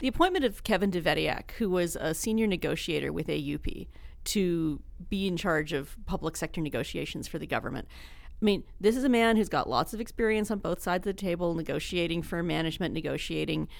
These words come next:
for unions. To me, it's not so much an ethical question as it is what it looks like,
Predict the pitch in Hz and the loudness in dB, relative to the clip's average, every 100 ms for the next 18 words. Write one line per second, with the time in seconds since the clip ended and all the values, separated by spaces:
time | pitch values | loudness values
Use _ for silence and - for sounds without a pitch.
0 | - - - 190 175 160 160 151 139 135 | -14 -14 -2 0 0 0 0 2 0 -2
1 | - - - - - 269 254 311 330 190 | -6 -12 -14 -6 2 4 6 6 4 0
2 | 214 - 226 196 156 - 135 - 202 220 | 0 0 0 -2 -4 -2 -2 -2 -2 0
3 | 240 - - 208 - 294 330 - 180 170 | -2 -4 -2 -2 -2 -2 -2 0 -2 0
4 | 175 - 196 185 180 - 170 175 160 156 | -2 -2 0 2 0 -6 0 0 0 -2
5 | 143 - - - - | -4 -4 -8 -8 -8